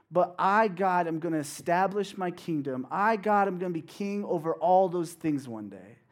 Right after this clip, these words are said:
That's essentially what these visions, uh, are saying in Daniel chapter seven.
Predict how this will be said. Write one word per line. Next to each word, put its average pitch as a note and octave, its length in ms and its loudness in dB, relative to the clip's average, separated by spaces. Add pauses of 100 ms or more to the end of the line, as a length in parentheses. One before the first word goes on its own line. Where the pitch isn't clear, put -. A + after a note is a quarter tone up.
(200)
That's G3 160 -4
essentially A#3 460 -2
what F#3+ 260 -2
these E3+ 220 -4
visions, D#3+ 560 0 (320)
uh, C#3+ 400 -2 (100)
are D3+ 160 0
saying C#3 800 -4 (260)
in D#3 140 0
Daniel D#3+ 340 0
chapter D3+ 340 -8
seven. B2 540 -2